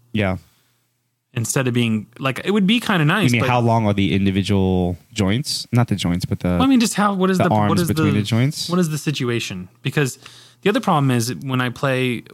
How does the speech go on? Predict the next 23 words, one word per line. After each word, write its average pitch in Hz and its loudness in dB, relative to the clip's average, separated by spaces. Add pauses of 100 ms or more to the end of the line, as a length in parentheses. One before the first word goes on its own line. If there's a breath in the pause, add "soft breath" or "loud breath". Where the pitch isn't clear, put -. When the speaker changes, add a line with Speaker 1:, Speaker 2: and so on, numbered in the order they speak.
Speaker 2:
with 120 -8 (200)
the 123 -4
Yeti 117 -2
on 104 -6
games, 113 -6
it 143 -10
would 135 -8
be 139 -4
facing 151 0
directly 120 -2
down 113 -2
on 107 -2
my 101 -8
mechanical 104 -8
keyboard. 104 -14
Speaker 1:
Yeah, 107 2
that's 107 -2
not 147 0
good. 131 0
You 101 4
don't 110 2
want 117 0
that. 85 -2